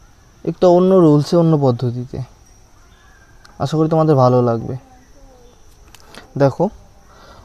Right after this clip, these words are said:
compound interest and simple interest। compound interest মানে জটিল সুদ, simple interest মানে সরল সুদ। এই simple interest করার জন্য আমরা দুটো rules ব্যবহার করতে পারি।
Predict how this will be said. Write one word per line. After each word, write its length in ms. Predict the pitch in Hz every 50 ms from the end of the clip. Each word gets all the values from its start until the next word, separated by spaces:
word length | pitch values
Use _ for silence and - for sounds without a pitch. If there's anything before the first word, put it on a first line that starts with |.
| - - -
compound 400 | 151 151 156 160 180 180 180 180 180 180 180
interest 400 | 175 180 175 175 202 - - - - - - _ _ _ - _ _ _ _ - - - _ _ - - 170
and 120 | 175 175 165 170 - - - -
simple 280 | - 160 156 151 160 151 156
interest। 400 | 151 147 151 147 156 180 - - - - _ _ _ _ _ - _ - -
compound 300 | 135 135 135 143 147 156 151
interest 220 | 151 151 151 151
মানে 100 | 156 151 143
জটিল 200 | 131 147 156 175 165 -
সুদ, 160 | 185 214 - _ _ _ _ - - - - - - - _ _ - -
simple 280 | 170 175 180 185 190 185 170
interest 260 | 151 147 147 143 - 156
মানে 120 | 156 180 214 -
সরল 260 | 165 143 147 143 127 117 110
সুদ। 140 | - 120 - - - _ _ _ _ _ - - - - - - - - - -
এই 80 | 165 170 - - -
simple 280 | 165 165 175 196 220 220 214
interest 300 | 196 196 180 180 175 - -
করার 200 | 160 165 160 156 156
জন্য 160 | 160 160 165 165 165
আমরা 160 | 165 170 170 170 170 180 185 185 - - - -
দুটো 160 | 180 175 180 170
rules 200 | 165 175 190 175 - -
ব্যবহার 260 | 147 131 127 127 123 123 127
করতে 220 | 123 - - - 123 120
পারি। 180 | 117 113 131